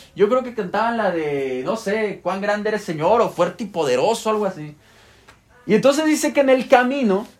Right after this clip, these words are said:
iban dos hombres. Y estos, uno de ellos, viendo que, un, que, que los bueyes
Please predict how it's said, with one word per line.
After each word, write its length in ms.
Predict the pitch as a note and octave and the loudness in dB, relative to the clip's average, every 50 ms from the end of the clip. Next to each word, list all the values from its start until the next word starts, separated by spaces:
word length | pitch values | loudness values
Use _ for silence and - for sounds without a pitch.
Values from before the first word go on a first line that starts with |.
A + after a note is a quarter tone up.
| _ _ _ _ _ _ _ _ _ _ _ _ _ _ _ _ | _ _ _ _ _ _ _ _ _ _ _ _ _ _ _ _
iban 300 | - F#3 G#3+ B3 B3+ B3 | 2 6 6 6 6 8
dos 260 | A3+ B3+ B3+ B3+ - A#3+ | 8 6 6 6 4 4
hombres. 480 | B3+ C#4+ C#4+ A#3+ F#3+ D#3 D3 - - - - _ _ _ _ _ _ _ _ _ _ _ _ _ _ _ _ _ _ _ _ _ _ _ _ _ | 4 4 4 2 0 0 -2 -4 -14 -20 -20 _ _ _ _ _ _ _ _ _ _ _ _ _ _ _ _ _ _ _ _ _ _ _ _ _
Y 120 | - G#3+ C4 | -2 0 0
estos, 360 | C#4 C#4 - D4+ D4+ C#4+ - | 0 0 2 0 0 0 0
uno 320 | - B3+ C#4 C#4 C#4+ C#4 | -2 -2 0 4 4 6
de 220 | C4 C4 A#3+ A#3 A#3 | 6 6 6 6 6
ellos, 420 | G3+ F#3 F#3+ G#3 A3+ - - - _ _ _ - F3 | 4 4 2 0 -2 -4 -8 -20 _ _ _ -10 -8
viendo 480 | F3+ E3 A3+ B3+ C4+ C#4 C#4 D4 C#4+ | -4 -2 0 0 0 -2 -2 -4 -4
que, 80 | - B3+ | -4 -4
un, 180 | B3+ A#3 G3+ | -4 -6 -6
que, 240 | - G#3+ G3 F3 D3+ | -4 -4 -4 -4 -4
que 140 | - G3+ F#3+ | -6 -4 -4
los 260 | F#3+ F#3+ F#3 E3+ E3 | -2 -2 -2 -4 -4
bueyes 640 | D3 F3 A#3 C#4 C#4 C4 G3+ F3+ F3 F3 - - | 0 4 4 6 6 4 2 -2 -4 -6 -10 -18